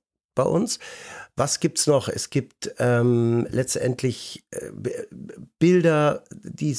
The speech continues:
die noch nicht veröffentlicht wurden, das habe ich gesagt. Du kannst letztendlich Videos machen, du kannst Hangouts machen mit deinen Künstlern. Wir hatten eine Künstlerin, die hat beispielsweise mit ihren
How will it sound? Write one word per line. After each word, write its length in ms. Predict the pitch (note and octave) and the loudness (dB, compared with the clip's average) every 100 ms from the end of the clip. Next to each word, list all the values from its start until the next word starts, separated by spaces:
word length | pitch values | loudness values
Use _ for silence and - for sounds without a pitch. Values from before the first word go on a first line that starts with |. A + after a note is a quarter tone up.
| - | -4
die 120 | - C#3 | 0 4
noch 100 | C3+ | 4
nicht 160 | C#3 | 2
veröffentlicht 400 | - B2+ C#3+ B2 | 2 2 2 2
wurden, 140 | B2+ C3+ | 2 2
das 120 | A#2 | 2
habe 100 | A#2 | -2
ich 100 | - | -2
gesagt. 360 | A2+ C#3+ D3 | 0 2 0
Du 60 | B2+ | -4
kannst 340 | - A#2 - | 0 0 0
letztendlich 480 | A2+ A2 - A2+ A2 | -2 -2 -4 -6 -2
Videos 380 | C3 D#3+ D3 - | 0 2 2 2
machen, 180 | C3+ C3 | 0 2
du 80 | A#2 | 0
kannst 400 | - - - - | -2 -2 -4 0
Hangouts 460 | D3 - C#3 - | 2 2 0 0
machen 180 | B2 C3+ | 2 2
mit 160 | B2+ B2 | 2 2
deinen 180 | A#2+ | 2
Künstlern. 320 | A#2 B2+ B2+ A2+ | 0 -4 -2 2
Wir 120 | G#2+ | 0
hatten 160 | - | 2
eine 80 | B2 | 0
Künstlerin, 560 | - C#3+ - C3+ C3 B2 - - - | 2 0 0 2 2 0 -4 -16 -2
die 40 | |
hat 100 | A2 | 0
beispielsweise 600 | - A2 - A2 - A2 | 2 0 0 0 0 2
mit 180 | A2+ A2 | 2 0
ihren 360 | - A2 A2 G#2+ | 0 2 2 0